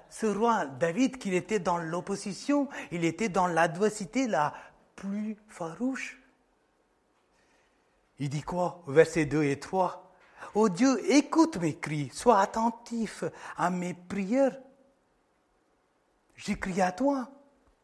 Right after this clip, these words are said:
conduis-moi sur le rocher, et cetera, et cetera. »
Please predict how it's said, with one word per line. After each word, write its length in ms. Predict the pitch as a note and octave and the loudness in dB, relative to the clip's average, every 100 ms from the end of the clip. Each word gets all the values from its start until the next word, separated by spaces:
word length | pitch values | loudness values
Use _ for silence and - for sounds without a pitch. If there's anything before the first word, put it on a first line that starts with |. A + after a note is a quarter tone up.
| _ _ _ _ - | _ _ _ _ -2
conduis-moi 520 | G#3+ G#3+ A3+ A#3 A#3 | 0 4 4 2 2
sur 140 | B3 | 0
le 120 | G#3+ | 2
rocher, 400 | G#3+ G#3+ - C4+ | 2 0 -2 -2
et 60 | A3 | -2
cetera, 300 | - - A3+ | -4 -4 -4
et 60 | G#3+ | -4
cetera. » 440 | A3+ - D4 C#4 | -8 -4 -2 -2